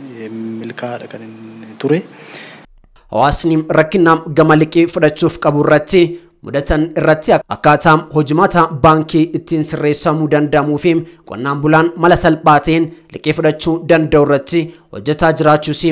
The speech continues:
Speaker 2: kaasanitti jiru.
Speaker 1: Qonnaan bulaan liqeeffachuudhaaf oolu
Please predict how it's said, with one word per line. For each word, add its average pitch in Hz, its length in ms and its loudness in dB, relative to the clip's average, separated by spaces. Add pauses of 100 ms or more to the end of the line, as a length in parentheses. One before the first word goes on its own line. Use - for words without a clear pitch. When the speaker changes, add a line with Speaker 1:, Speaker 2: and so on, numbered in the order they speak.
(200)
Speaker 2:
kaasanitti 139 760 0
jiru. 151 220 4 (460)
Speaker 1:
Qonnaan 139 260 0
bulaan 165 180 0
liqeeffachuudhaaf 147 600 -8
oolu 160 140 -10